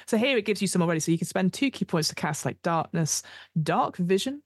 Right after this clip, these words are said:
you know, to give yourself dark vision, which is pretty good. Uh, pass without a trace or silence. So again, these are very much, like, in the theme of shadows, et cetera. Uh,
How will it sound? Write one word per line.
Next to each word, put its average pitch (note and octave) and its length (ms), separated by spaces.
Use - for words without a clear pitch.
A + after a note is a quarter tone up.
you F#3+ 60
know, F3 40
to E3+ 60
give F3+ 140
yourself E3+ 340
dark D#3 220
vision, G3 200
which F3+ 100
is E3 40
pretty F3+ 200
good. F#3+ 240
Uh, E3 100
pass - 240
without F3+ 140
a F3 40
trace A#3 300
or E3+ 80
silence. D#3+ 460
So - 60
again, A3 120
these A3 160
are G#3 40
very G3 200
much, F3 180
like, D3+ 200
in F#3 180
the E3+ 120
theme D#3+ 420
of C#3+ 340
shadows, D3 540
et - 100
cetera. C#3 420
Uh, D3+ 200